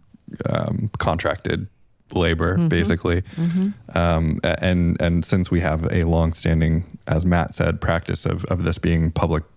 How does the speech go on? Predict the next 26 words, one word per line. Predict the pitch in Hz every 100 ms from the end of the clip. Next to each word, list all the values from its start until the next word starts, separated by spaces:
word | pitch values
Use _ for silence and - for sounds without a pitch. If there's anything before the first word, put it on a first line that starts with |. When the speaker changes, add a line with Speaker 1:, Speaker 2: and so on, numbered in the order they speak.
| - -
Speaker 1:
part, | - - -
uh, | 92 90 - -
public-private | 107 98 87 - 82 82
partnerships | - 85 87 87 80 -
anyway, | 120 104 85 82 82 - -
it | 85
seems | - 87 80 - - -
like | 87 80
that | 76 76 - - - - -
is | 107 98
conceivably | - 101 - 85 85 87
something | 87 82 80 80
that | 78 80
we | 82 80 80 - - - - -
could | 95 80
see | - 80
with | 80 82 80
the | 85
test | 78 - 82 -
case | - 85 -
of, | - 80 82 82
of | - 82
Mitch | 80 -
O'Farrell's | 80 - 80 80 80
use | 87 82 82 -
of | 82 80 80